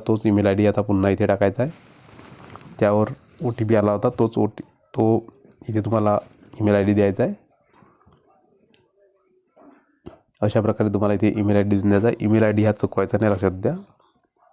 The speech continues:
त्यानंतर इथे आयडेंटिटी प्रूफ,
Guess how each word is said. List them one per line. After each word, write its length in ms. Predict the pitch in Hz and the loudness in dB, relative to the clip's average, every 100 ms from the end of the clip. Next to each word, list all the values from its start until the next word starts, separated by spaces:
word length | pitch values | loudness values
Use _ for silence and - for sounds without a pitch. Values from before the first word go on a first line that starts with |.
| _ _ _ _ _ _ _ 831 _ _ _ _ _ _ - _ _ _ _ _ | _ _ _ _ _ _ _ _ _ _ _ _ _ _ -20 _ _ _ _ _
त्यानंतर 440 | 117 110 104 117 113 | 0 0 0 0 0
इथे 340 | 107 120 110 - _ _ _ - | 0 0 -2 -4 _ _ _ -4
आयडेंटिटी 440 | 101 104 110 110 | -2 2 0 0
प्रूफ, 240 | 110 - | -2 -2